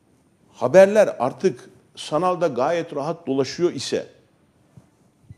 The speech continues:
e, efendim bir askeri darbe olaca-, olursa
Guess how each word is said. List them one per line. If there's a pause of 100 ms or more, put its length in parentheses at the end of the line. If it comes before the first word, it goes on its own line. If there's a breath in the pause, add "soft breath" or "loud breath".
(760)
e, (200)
efendim
bir
askeri
darbe
olaca-,
olursa